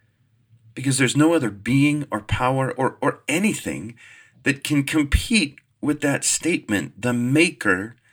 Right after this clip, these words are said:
of heaven and earth." Our singing pilgrims have established their thesis statement. The rest of the psalm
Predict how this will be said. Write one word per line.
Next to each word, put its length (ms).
of 160
heaven 600
and 400
earth." 480
Our 100
singing 440
pilgrims 520
have 160
established 880
their 140
thesis 640
statement. 520
The 120
rest 300
of 80
the 80
psalm 480